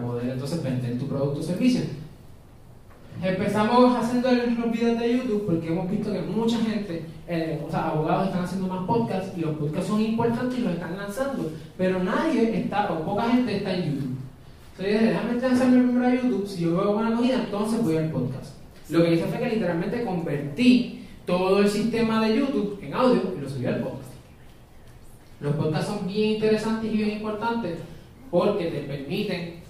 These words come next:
eh, tener una voz en, en, en las plataformas online y demostrar a la gente tu pericia. Ojo,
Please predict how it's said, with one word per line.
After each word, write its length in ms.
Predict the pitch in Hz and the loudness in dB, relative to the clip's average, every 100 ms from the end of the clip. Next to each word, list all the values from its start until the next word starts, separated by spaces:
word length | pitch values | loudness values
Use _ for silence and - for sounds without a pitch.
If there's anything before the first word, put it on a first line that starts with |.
| - - - | -20 -18 -10
eh, 400 | 156 151 139 139 - - - - | -6 -6 -6 -12 -12 -10 -8 -6
tener 260 | 151 156 | -4 -2
una 200 | 208 214 | 2 4
voz 180 | 220 226 | 4 4
en, 180 | 233 226 | 4 2
en, 240 | 220 220 | 0 0
en 420 | 214 214 202 196 | -2 -2 -6 -6
las 120 | 196 196 | -4 -4
plataformas 540 | 202 202 220 220 226 | -4 -4 -4 0 2
online 280 | 202 170 165 - - - - - | 2 0 -2 -6 -14 -18 -18 -4
y 460 | 175 214 - - - 175 | 2 2 2 -4 -10 -8
demostrar 380 | 185 185 180 180 | -4 -2 0 2
a 20 | |
la 80 | 202 | 2
gente 200 | 208 - | 2 0
tu 120 | - | -2
pericia. 400 | - - - - - - - - - - - - - - - - 175 | 0 0 -2 -6 -10 -14 -20 -20 -20 -20 -20 -20 -20 -20 -20 -8 0
Ojo, 360 | 185 156 123 | 2 2 -2